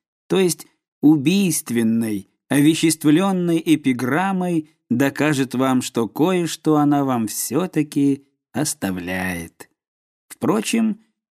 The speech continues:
если у вас новый головной убор, тогда урок, смысл которого в том, что игроку следует завести особый костюм, станет вам в копеечку. Недоумение,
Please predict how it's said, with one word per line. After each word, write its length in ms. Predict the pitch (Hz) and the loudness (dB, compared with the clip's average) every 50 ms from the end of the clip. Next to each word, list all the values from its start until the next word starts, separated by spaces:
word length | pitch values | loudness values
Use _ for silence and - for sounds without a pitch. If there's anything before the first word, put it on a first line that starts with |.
| _ _ | _ _
если 400 | 98 101 101 127 147 139 - 135 | -6 -2 0 0 0 2 2 2
у 60 | 139 | 2
вас 260 | 139 139 135 - - | 2 2 2 0 0
новый 500 | - 127 131 143 160 175 165 147 127 123 | 2 2 4 4 4 4 4 2 0 -2
головной 520 | 113 110 117 117 117 120 120 123 123 117 113 | -4 -4 -4 -4 -2 0 0 0 0 0 -2
убор, 480 | 110 104 117 110 113 123 151 185 - - _ _ _ _ _ _ | -2 -2 -2 -2 0 0 -2 -4 -6 -10 _ _ _ _ _ _
тогда 400 | - 110 98 101 101 110 117 131 | -10 -6 -4 -2 -2 0 2 4
урок, 440 | 143 147 139 135 131 139 160 - - | 4 4 4 4 2 2 0 0 -2
смысл 500 | - - 135 135 139 139 - 135 131 120 | -2 0 2 2 2 2 2 0 -2 -2
которого 640 | - 127 123 - 131 127 127 123 123 123 123 123 - _ _ _ _ _ | -2 -4 -4 -2 -2 0 0 0 0 0 -2 -2 -6 _ _ _ _ _
в 100 | - - | -20 -2
том, 240 | - - 151 139 127 | 2 2 4 4 2
что 240 | - - - 123 123 | 2 0 0 0 0
игроку 420 | 120 117 127 135 131 - 127 123 | 2 0 0 -2 -2 -2 -2 -2
следует 480 | 117 - 127 131 131 117 113 117 113 113 | -2 0 2 2 2 2 0 -2 -4 -4
завести 420 | 120 117 117 123 120 - - 127 | -2 -2 -2 -2 -4 -2 -2 -2
особый 440 | 117 107 - - 127 117 107 113 107 | -2 0 -2 -2 -2 -2 -2 -4 -6
костюм, 540 | - 104 107 - - - 214 240 233 226 - _ _ _ _ _ - | -6 -6 -6 -4 -4 -2 -2 0 0 -2 -4 _ _ _ _ _ -8
станет 480 | - - - 185 196 196 196 185 - | -8 -4 0 0 0 0 0 -2 -2
вам 200 | - 139 143 147 | 0 0 0 0
в 120 | 139 - - | -2 -4 -6
копеечку. 1040 | - 131 113 - - 107 104 104 104 104 98 - - - - - 80 80 87 98 - _ _ _ _ _ _ _ _ _ _ _ _ _ _ _ _ _ _ _ _ _ - | -4 -4 -4 -4 -4 -2 -2 0 0 -2 -4 -6 -10 -12 -12 -14 -14 -14 -14 -16 -20 _ _ _ _ _ _ _ _ _ _ _ _ _ _ _ _ _ _ _ _ _ 2
Недоумение, 880 | 135 143 147 135 151 147 143 143 147 147 143 139 139 135 131 131 123 | 4 4 6 6 6 6 6 6 6 6 6 4 4 2 0 -2 -6